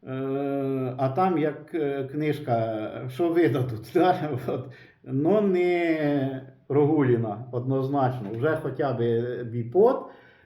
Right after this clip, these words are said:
там дві палки скрутити, но три, е, упор обіз-, обов'язковий. Третє,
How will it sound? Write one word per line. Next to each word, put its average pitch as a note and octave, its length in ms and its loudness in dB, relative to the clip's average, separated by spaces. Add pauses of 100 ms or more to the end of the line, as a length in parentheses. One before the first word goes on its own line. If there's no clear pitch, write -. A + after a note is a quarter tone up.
(120)
там D#3+ 260 -2
дві E3 220 2
палки E3 440 2
скрутити, C#3+ 640 -2
но D#3 280 2
три, E3 220 -2
е, D3+ 480 0
упор D3 600 -2
обіз-, C3+ 420 -4
обов'язковий. C3+ 800 -2 (640)
Третє, G3 500 2